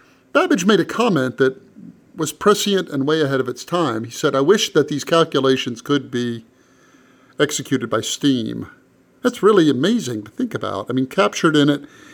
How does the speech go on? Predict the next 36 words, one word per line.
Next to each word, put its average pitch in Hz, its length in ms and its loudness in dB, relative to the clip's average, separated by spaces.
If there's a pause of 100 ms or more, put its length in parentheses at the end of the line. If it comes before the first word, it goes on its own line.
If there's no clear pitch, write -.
(160)
is 139 160 2
this 143 180 -2
notion 139 360 2
that 135 80 -4
mechanical 135 480 -2
things 127 340 2
are 120 60 0
more 117 120 -2
precise 123 720 -2
and 113 80 -2
more 110 180 -2
accurate, 131 440 0
more 107 80 -8
scalable 120 520 0
than 107 120 -6
human 127 300 0
things. 104 480 -8 (920)
And 143 240 2 (260)
he 196 140 2
did 190 220 2
design, 143 760 0 (140)
uh, 123 180 -6 (160)
a - 80 -6
computer 139 720 -2
that 135 140 -6
could 123 180 -4
do 160 220 2
calculations, 143 1040 0
could - 180 -20
compute 151 360 -2
logs 120 680 0 (640)
that 127 340 2
would 127 160 0
have 135 80 4
been 131 220 0 (280)
steam-powered. 113 840 -2